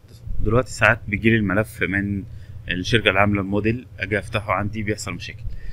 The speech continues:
أو بتجيلي رسالة غريبة. خلينا نعمل ملف جديد. أوكي. وأحوله سنترال، وبعد كده نعرف سبب المشكلة دي. هي سبب المشكلة إن أنت بتنقل الشغل بتاعك من مكان لمكان. خلينا نرسم حاجة سريعة كده.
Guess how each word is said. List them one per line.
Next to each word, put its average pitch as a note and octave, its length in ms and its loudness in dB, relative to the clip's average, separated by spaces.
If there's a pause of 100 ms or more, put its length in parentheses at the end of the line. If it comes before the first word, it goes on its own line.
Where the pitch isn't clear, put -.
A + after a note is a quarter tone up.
(280)
أو G2 260 0
بتجيلي G#2+ 340 0
رسالة G#2+ 260 2
غريبة. E2+ 240 -2 (120)
خلينا B2 340 2
نعمل A#2 320 2
ملف A2 300 -6
جديد. G#2+ 260 -6 (1800)
أوكي. A#2+ 440 -4 (1200)
وأحوله A2 460 4
سنترال، D3 520 2 (800)
وبعد A2 240 6
كده D3 240 4
نعرف C#3 260 6
سبب C3+ 300 4
المشكلة G#2 360 0
دي. F#2 180 -2 (920)
هي A2 80 6
سبب D3+ 240 10
المشكلة D3+ 420 2
إن A2+ 380 0
أنت C#3 200 2
بتنقل C#3+ 500 4
الشغل C#3 300 0
بتاعك C#3 260 2
من A2 80 -2
مكان A2+ 200 -2
لمكان. G2+ 300 -6
خلينا A#2+ 280 -6
نرسم B2 300 -6
حاجة A2+ 160 -8
سريعة G#2 320 0
كده. A#2+ 240 -8